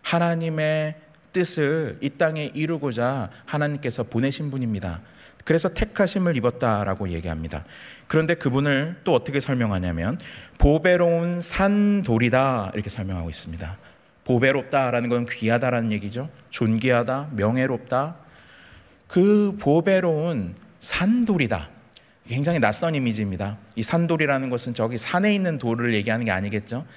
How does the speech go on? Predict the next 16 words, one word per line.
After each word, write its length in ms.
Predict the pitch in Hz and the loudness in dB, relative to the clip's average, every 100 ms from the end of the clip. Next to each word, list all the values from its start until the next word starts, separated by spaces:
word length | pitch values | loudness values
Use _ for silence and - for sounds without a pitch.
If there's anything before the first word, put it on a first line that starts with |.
| - - | -20 -12
살아있는 720 | - - 143 151 180 180 175 | -8 -2 0 2 0 0 0
돌을 260 | 131 110 90 | 0 0 -2
얘기합니다. 560 | 82 85 82 80 82 - - - | -2 -6 -8 -8 -12 -14 -20 -18
살아있는 800 | - - 147 151 151 143 117 104 | -10 -4 -2 0 0 0 0 -2
돌. 280 | 92 80 76 - - - | -2 -6 -8 -10 -16 -12
그 120 | - - | -6 -2
돌인데 380 | 131 151 165 | 2 2 2
살아있대요. 760 | 147 - 185 175 123 101 82 90 131 | -2 0 0 0 -2 -4 -4 -6 -8
굉장히 260 | 120 120 117 | -2 0 0
이상하잖아요. 720 | 98 123 110 104 85 80 123 - - - | 0 0 0 -2 -6 -4 -6 -8 -18 -14
근데 200 | - 165 | -4 0
왜 200 | 135 139 | 2 2
살아있는가? 840 | 143 - 160 156 127 98 104 92 78 | 0 -2 -2 -2 -2 -4 -4 -6 -4
예수님께서 480 | 131 160 175 156 147 | -4 -2 -2 -2 -4
살아계시기 680 | 143 170 180 165 143 120 113 | -4 -4 -2 -2 -4 -4 -6
때문입니다. 640 | 113 107 90 78 - - | -4 -4 -4 -8 -12 -16